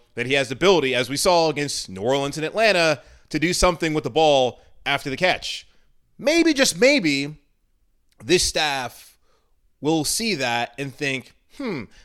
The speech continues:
maybe we can actually use this guy for something more than just, uh, these gimmicky screens and hope he makes four players miss and that N F L players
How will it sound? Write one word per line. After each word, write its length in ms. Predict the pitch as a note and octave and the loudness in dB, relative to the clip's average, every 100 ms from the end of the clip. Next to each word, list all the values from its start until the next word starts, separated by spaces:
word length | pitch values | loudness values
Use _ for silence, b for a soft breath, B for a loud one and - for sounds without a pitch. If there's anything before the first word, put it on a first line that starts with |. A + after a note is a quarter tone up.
| b - | b -12
maybe 420 | F#3 B3+ B3+ A#3+ | -6 -4 -2 -4
we 140 | G#3+ | -4
can 140 | F#3 F3 | -6 -6
actually 340 | E3 - D#3 | -6 -6 -8
use 260 | C3+ C3 A#2 | -8 -8 -8
this 160 | A2 | -10
guy 220 | A#2 A2 | -8 -8
for 140 | G#2+ A#2 | -10 -10
something 420 | - A2 A2+ G#2+ | -10 -10 -12 -12
more 220 | G#2 G2+ | -10 -12
than 180 | F#2+ F#2+ | -12 -14
just, 360 | F2+ F#2 - F#2 | -12 -12 -12 -12
uh, 300 | F2 F2 E2 _ _ _ _ - | -12 -12 -16 _ _ _ _ -12
these 440 | A2+ G2+ - - G2+ | -10 -10 -10 -10 -10
gimmicky 500 | A#2 A2+ G#2+ G#2 F#2+ | -8 -8 -10 -12 -8
screens 580 | - - G#2+ G2+ G2 F#2 | -8 -8 -10 -10 -10 -14
and 120 | F2+ | -10
hope 220 | G#2+ - | -10 -8
he 100 | G2+ | -10
makes 360 | G2 G2 - - b b | -8 -8 -8 -14 b b
four 240 | - A#2+ | -6 -4
players 440 | G#2+ A2+ G#2 F#2+ F#2+ | -4 -6 -6 -8 -8
miss 260 | G2+ F#2+ | -8 -8
and 140 | G2+ G2 | -10 -10
that 100 | - | -10
N 100 | A2+ | -8
F 160 | G#2 - | -8 -6
L 120 | G2+ | -8
players 440 | E2+ G2 F#2 F#2 | -6 -8 -8 -10